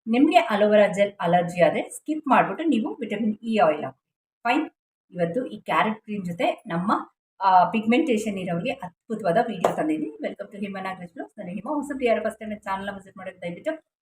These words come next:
all ಅಂತ ಸಬ್ಸ್ಕ್ರಿಪ್ಷನ್ ಕೊಟ್ಟು ಪಕ್ಕದಲ್ಲಿ ಡಬಲ್ ಟ್ಯಾಪ್ ಮಾಡಿ ಆ ಸಬ್ಸ್ಕ್ರೈಬ್ ಅನ್ನೋದು ಒತ್ತಿ.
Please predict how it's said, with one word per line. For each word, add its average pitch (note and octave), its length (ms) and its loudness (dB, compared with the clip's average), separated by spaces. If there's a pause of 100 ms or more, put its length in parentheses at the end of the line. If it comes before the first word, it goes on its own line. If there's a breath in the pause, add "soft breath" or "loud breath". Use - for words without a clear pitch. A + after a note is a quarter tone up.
(140)
all E4+ 180 6
ಅಂತ D#4 220 0
ಸಬ್ಸ್ಕ್ರಿಪ್ಷನ್ A#3 460 -2
ಕೊಟ್ಟು A3+ 260 -8
ಪಕ್ಕದಲ್ಲಿ G#3+ 320 -4
ಡಬಲ್ G#3 220 -2
ಟ್ಯಾಪ್ G#3 200 -4
ಮಾಡಿ G#3 240 -4
ಆ G3+ 140 -4
ಸಬ್ಸ್ಕ್ರೈಬ್ C4 500 -2
ಅನ್ನೋದು G#3+ 300 -2
ಒತ್ತಿ. E3+ 220 -8